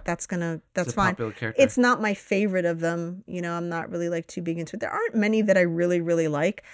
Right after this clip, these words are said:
Speaker 1: I am one of the few people that liked, uh,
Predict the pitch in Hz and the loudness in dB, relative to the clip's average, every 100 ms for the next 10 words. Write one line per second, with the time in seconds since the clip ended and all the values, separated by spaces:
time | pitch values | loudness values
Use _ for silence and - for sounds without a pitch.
0 | - - 180 214 214 202 202 196 196 - | -6 0 4 4 4 4 4 2 0 -2
1 | 180 208 190 185 170 - 180 175 175 - | -4 -2 2 4 4 0 -2 -4 -4 -6
2 | - - 170 | -14 -8 -6